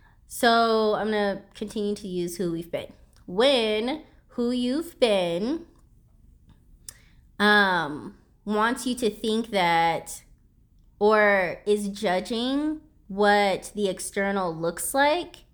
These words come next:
even with the focus you've been implementing in this one area of your life.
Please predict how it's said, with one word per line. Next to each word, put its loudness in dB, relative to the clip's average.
even 0
with 2
the 0
focus -4
you've -6
been -4
implementing -4
in -4
this -4
one -2
area 0
of -4
your -2
life. -4